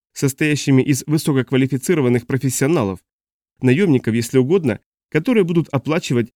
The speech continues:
на паритетной основе корпорации и Каблок. Эти силы станут поддерживать мир во всем мире и не позволят никому, ни одной стране, ни одной группировке посягнуть на соседа".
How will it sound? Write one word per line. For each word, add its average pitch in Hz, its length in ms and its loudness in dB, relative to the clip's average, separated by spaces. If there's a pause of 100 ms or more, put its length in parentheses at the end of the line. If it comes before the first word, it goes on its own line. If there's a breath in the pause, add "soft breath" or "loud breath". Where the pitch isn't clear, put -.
(240)
на 147 120 0
паритетной 135 520 0
основе 135 440 -2 (180)
корпорации 139 600 -2
и 127 120 -4
Каблок. 117 500 -6 (600)
Эти 127 180 -2
силы 214 300 0
станут 143 320 0
поддерживать 135 540 0
мир 139 180 4
во 123 100 0
всем 147 240 -2
мире 196 280 0 (180)
и 262 100 0
не 240 100 0
позволят 160 460 0
никому, 156 480 0
ни 139 160 2
одной 156 240 0
стране, 156 380 0 (300)
ни 147 100 0
одной 170 220 0
группировке 127 640 -2 (300)
посягнуть 156 500 0
на 123 60 0
соседа". - 520 -8